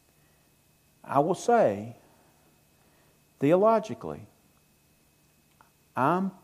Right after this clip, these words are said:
pretty secure in saying that Jesus knows now. This was before the crucifixion, resurrection, and ascension. He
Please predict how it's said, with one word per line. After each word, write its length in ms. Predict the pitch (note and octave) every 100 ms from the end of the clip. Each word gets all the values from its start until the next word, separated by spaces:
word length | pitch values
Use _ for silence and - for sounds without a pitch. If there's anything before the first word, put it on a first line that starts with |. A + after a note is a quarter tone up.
| - -
pretty 220 | F#3+ E3
secure 640 | - D3 - F3 C#3+ B2
in 120 | G#2
saying 680 | G#2+ - D#3 B2 G2+ F#2+ F2 - _ _ _ _ _ _ -
that 180 | A#2 -
Jesus 420 | C#3 D3+ C3 -
knows 300 | A#2 G#2+ F#2+
now. 320 | F#2+ D#2 G1+ - _ _ _ _ _ _ _ _ _ _ _ _ _ _ _ _ _ -
This 260 | A#2+ D#3
was 140 | E3+ -
before 360 | C3+ - C3
the 60 | D3+
crucifixion, 880 | D3+ D#3 - E3 C#3 C3+ C3 C3 B2+
resurrection, 840 | A#2 B2+ C3+ B2 A2+ A2+ B2+ A#2 -
and 120 | A#2+
ascension. 480 | - G#2+ F#2+ - G#2 B2+ _ _ _ _ _ _ _ _ _ _ _ _ _ _ _ _ _
He 320 | A2 A#2 C#3